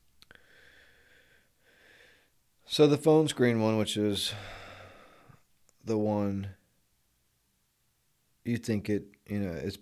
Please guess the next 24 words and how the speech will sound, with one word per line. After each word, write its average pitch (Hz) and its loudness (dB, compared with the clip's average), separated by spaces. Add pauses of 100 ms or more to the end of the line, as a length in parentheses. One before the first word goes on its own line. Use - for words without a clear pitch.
it's 110 -2
probably 101 0
supposed 95 -8
to 80 -12
be, - -14 (400)
right? 95 -8 (2000)
Here's 196 10
the 147 10
other 117 8
thing 73 -10
I 80 -8
didn't 120 -6
clarify 95 -6 (120)
with 117 -2
the 95 -10
phone. 92 -6 (640)
I 123 4
use 147 2
the 117 0
face 120 0 (100)
recognition 135 -2 (360)
to 101 -2
unlock 101 -2
everything. 92 -6